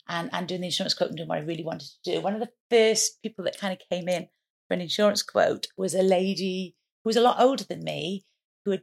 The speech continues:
just moved back from New Zealand. She was looking for an insurance quote. She ended up with a job. <laughs> So me, she then became, we, we then became kind of inseparable.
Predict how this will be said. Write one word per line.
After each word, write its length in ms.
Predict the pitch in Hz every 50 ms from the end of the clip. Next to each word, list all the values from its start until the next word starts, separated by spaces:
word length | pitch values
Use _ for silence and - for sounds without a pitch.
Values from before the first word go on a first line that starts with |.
| _ _
just 320 | - 247 247 220 - -
moved 240 | 214 220 208 214 _
back 440 | 202 190 180 - - _ _ - - _ _
from 520 | 196 180 175 180 180 175 175 175 175 - - - _
New 180 | 175 170 170 165
Zealand. 640 | 151 196 180 - - - - - 175 185 190 - _ _ _ _ _ _ _ _
She 400 | - - - 208 196 190 190 196
was 140 | 165 180 -
looking 220 | 214 220 - 233 202
for 80 | - 202
an 60 | 196
insurance 360 | 190 - - 226 214 - -
quote. 280 | - _ 160 160 - -
She 120 | - 202
ended 180 | 185 202 185 175
up 120 | - -
with 80 | - 156
a 20 |
job. 500 | 151 - - 170 151 147 151 185 240 - - _ _ _ _ _ _ _ _
<laughs> 340 | - - - - 202 170 - - - - - _ - - 208 - - - - - - _ _ - 202 220 - - - 208 196 -
So 280 | - - 202 196 196 -
me, 380 | 202 208 233 240 240 220 - -
she 200 | - - 240 214
then 180 | 196 214 196 -
became, 500 | - 196 - - 202 196 180 175 185 190 -
we, 240 | 220 214 - - -
we 260 | 180 208 214 196 185 -
then 220 | 190 165 - 160 -
became 580 | 175 175 - - 185 170 165 156 156 - - - _
kind 160 | 185 170 156
of 120 | 156 151 - _ _ _
inseparable. 800 | - 160 143 - - 170 139 - _ _ - - - - - -